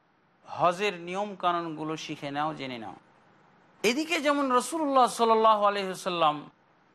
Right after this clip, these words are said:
আমল এবং ইবাদতগুলো তার থেকে শিখে নিতে আদেশ দিচ্ছেন, আর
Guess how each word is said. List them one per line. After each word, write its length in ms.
আমল 400
এবং 340
ইবাদতগুলো 920
তার 260
থেকে 340
শিখে 420
নিতে 500
আদেশ 460
দিচ্ছেন, 440
আর 340